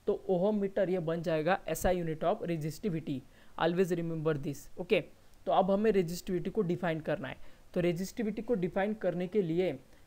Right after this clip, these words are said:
हमें एक सी-, एक एग्जांपल से उसे डिफाइन करना होता है। और एग्जांपल कैसा रहेगा? एक वायर लेना पड़ेगा हमें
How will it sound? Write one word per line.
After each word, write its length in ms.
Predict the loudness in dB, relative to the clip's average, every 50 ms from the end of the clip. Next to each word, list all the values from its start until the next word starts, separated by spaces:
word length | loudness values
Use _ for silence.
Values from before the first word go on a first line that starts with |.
| -8 -6
हमें 180 | -2 2 4
एक 200 | 4 4 4 4
सी-, 320 | 2 2 2 0 -2 -2 -2 -4 -10 -16 -16 -18 -20 -10 0 2
एक 180 | 2 4 4 4
एग्जांपल 480 | 2 4 4 4 4 4 4 2 0
से 140 | 2 2 0
उसे 180 | 0 0 0 0
डिफाइन 320 | 0 -2 -2 -2 -4 -4
करना 240 | -4 -4 -4 -2 -2
होता 280 | -4 -4 -6 -6 -8
है। 120 | -8 -8 -10 -16 -20 -20 -8 -2 2
और 80 | 2
एग्जांपल 400 | 2 4 4 4 4 6 4 4
कैसा 280 | 6 4 4 4 4 4
रहेगा? 440 | 4 4 4 6 4 2 2 0 -4 -16 -20 -6 -2 0
एक 140 | 2 4
वायर 260 | 6 8 8 8 8 8
लेना 200 | 6 4 4 2
पड़ेगा 360 | 2 0 0 2 2 2 0
हमें 240 | 0 -2 -4 -6